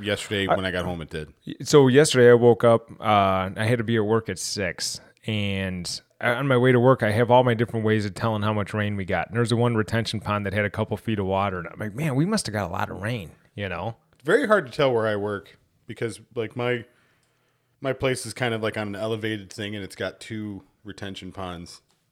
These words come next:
Speaker 1: near the property, so
Speaker 2: Oh,
Speaker 1: very,
Speaker 2: okay.
Speaker 1: very hard to gauge. But there's a big puddle outside my bay, but that's about it.
Speaker 2: What about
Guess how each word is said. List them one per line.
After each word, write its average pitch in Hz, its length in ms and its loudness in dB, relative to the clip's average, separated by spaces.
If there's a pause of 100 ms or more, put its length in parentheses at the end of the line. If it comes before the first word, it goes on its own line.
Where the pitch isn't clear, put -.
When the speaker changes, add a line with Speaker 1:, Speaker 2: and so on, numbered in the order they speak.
Speaker 1:
near 104 180 -6
the 90 80 -14
property, 87 500 -8
so 87 360 -10 (160)
Speaker 2:
Oh, 120 100 2
Speaker 1:
very, 120 200 4
Speaker 2:
okay. 113 80 0
Speaker 1:
very 131 200 2
hard 123 200 0
to 101 60 -12
gauge. 92 320 -6
But 95 100 -12
there's 101 180 -10
a 101 40 -16
big 95 200 -8
puddle 101 340 -6
outside 95 380 -8
my 85 160 -12
bay, 87 420 -4 (200)
but 87 100 -10
that's 82 200 -10
about 76 240 -8
it. 82 220 -12 (760)
Speaker 2:
What 139 160 4
about 123 100 6